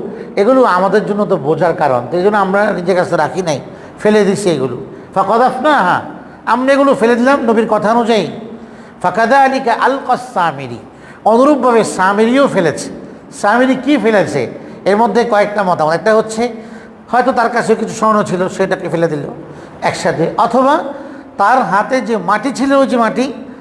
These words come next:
সেই মাটি কি ফেলছে স্তূপের মধ্যে, অথবা আলকা মানে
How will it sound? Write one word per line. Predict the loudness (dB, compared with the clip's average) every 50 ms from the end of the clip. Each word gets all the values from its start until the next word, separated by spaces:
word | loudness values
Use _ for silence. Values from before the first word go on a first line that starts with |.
| -10
সেই | -4 0 0 2
মাটি | 2 2 2 2 2 0
কি | 0 0
ফেলছে | 2 2 2 2 2 0 0 0 -2 -4 -6
স্তূপের | -6 -4 -2 -2 0 0
মধ্যে, | -2 -2 -6 -8 -10 -12 -12 -12 -12 -12 -14 -14 -14 -14 -14 -14 -16 -16 -16 -18 -10 -2 0
অথবা | 0 2 2 2 2 2 2
আলকা | 2 2 0 0 0 0 0 0
মানে | 2 2 2 0 0 -2